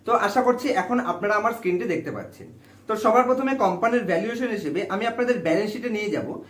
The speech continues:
কিন্তু ব্যালেন্স শিটে যাওয়ার আগে এখানে একটা পয়েন্ট দেখুন, কোম্পানির কারেন্ট মার্কেট প্রাইস রয়েছে almost তেরো টাকা, তার against-এ কোম্পানির বুক ভ্যালু রয়েছে নেগেটিভ। তার মানে এই কোম্পানিটা যদি কালকে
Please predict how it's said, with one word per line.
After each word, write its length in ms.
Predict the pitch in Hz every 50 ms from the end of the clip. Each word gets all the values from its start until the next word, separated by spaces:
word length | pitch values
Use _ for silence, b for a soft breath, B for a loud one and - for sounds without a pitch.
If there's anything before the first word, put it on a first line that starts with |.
| B B B
কিন্তু 200 | 208 214 214 247
ব্যালেন্স 360 | 170 190 190 190 220 226 220
শিটে 240 | 247 254 269 269 185
যাওয়ার 200 | 202 190 196 202
আগে 160 | 208 208 233
এখানে 340 | 240 240 190 - 233 233 233
একটা 240 | 208 - - - 226 214
পয়েন্ট 240 | 226 226 233 220 170
দেখুন, 420 | 175 175 - - 147 - - - B B B B B B
কোম্পানির 500 | 196 208 214 208 247 240 247 262 262 262
কারেন্ট 400 | 208 190 196 220 226 226 220 220
মার্কেট 360 | 202 190 - 220 208 208 -
প্রাইস 260 | 226 220 220 208 202
রয়েছে 240 | 214 220 202 220 247
almost 460 | 220 - 165 170 180 196 226 233 226 - -
তেরো 220 | 170 135 156 180
টাকা, 280 | 180 196 190 - - - - B B B B B
তার 120 | 202 214
against-এ 340 | 226 226 247 240 - 277 277
কোম্পানির 440 | 233 214 202 196 - 233 240 240 190
বুক 240 | 170 185 185 - 208
ভ্যালু 200 | 220 214 220 220
রয়েছে 260 | 220 214 - - 233
নেগেটিভ। 400 | 196 156 - 113 - - - - - B B B B B B
তার 120 | 208 208
মানে 140 | 220 226 247
এই 200 | 233 214 220 208
কোম্পানিটা 540 | 214 240 233 240 233 - 254 247 240 254 247
যদি 220 | 202 202 220 247
কালকে 400 | 233 208 170 165 160 165 208